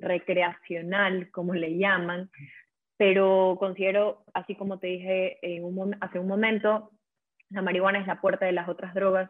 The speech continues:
es la puerta de las adicciones, y es bastante peligroso considerar esto teniendo en cuenta que nuestra sociedad no es una sociedad educada,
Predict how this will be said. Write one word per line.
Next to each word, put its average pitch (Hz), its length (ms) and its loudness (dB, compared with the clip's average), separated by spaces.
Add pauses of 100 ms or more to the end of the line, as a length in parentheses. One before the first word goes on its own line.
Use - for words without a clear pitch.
(100)
es 175 160 -12
la 180 100 -4
puerta 185 240 0
de 180 80 -2
las 175 160 -4
adicciones, 196 720 -4 (380)
y 196 120 0
es 185 80 0
bastante 185 360 0
peligroso 175 720 2 (160)
considerar 175 920 2
esto 185 320 -2
teniendo 175 360 -6
en 175 60 -8
cuenta 180 260 -4
que 175 100 -8
nuestra 175 300 -6
sociedad 196 360 0
no 185 80 -6
es 180 80 -12
una 180 160 -8
sociedad 175 400 -2
educada, 185 520 2